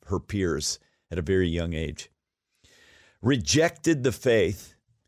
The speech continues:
and became an atheist. Now, she's a bit of an intellectual. She's a fellow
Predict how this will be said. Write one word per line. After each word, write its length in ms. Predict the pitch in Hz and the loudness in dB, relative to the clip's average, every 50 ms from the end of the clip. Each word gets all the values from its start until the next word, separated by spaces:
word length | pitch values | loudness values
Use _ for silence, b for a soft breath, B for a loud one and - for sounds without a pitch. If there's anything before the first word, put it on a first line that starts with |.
| _ _ _ - | _ _ _ -4
and 120 | 92 101 | -2 -2
became 320 | - 110 - 147 147 156 165 | -2 0 2 2 2 4 4
an 60 | 165 | 4
atheist. 600 | 175 196 196 196 - - - - - - - - _ _ _ _ _ _ _ _ _ _ _ _ _ _ _ _ _ _ _ _ _ - | 4 4 2 2 -2 -4 -4 -6 -8 -10 -12 -16 _ _ _ _ _ _ _ _ _ _ _ _ _ _ _ _ _ _ _ _ _ -2
Now, 80 | - 135 | 0 0
she's 260 | - - 160 143 117 | 2 2 2 2 2
a 40 | 117 | 4
bit 220 | 110 160 185 208 | 4 4 4 4
of 100 | 208 175 | 4 4
an 120 | 180 165 | 2 2
intellectual. 800 | 165 165 156 147 131 127 139 151 151 - - 113 104 104 120 131 - _ _ _ _ _ _ _ _ _ _ | 2 2 2 4 4 4 4 4 2 0 0 2 2 2 0 -2 -6 _ _ _ _ _ _ _ _ _ _
She's 240 | - - 131 113 110 | -6 -2 0 0 0
a 60 | 110 | 0
fellow 640 | - - - - 170 165 170 165 131 117 120 120 | -2 -2 0 2 2 4 4 4 4 4 4 2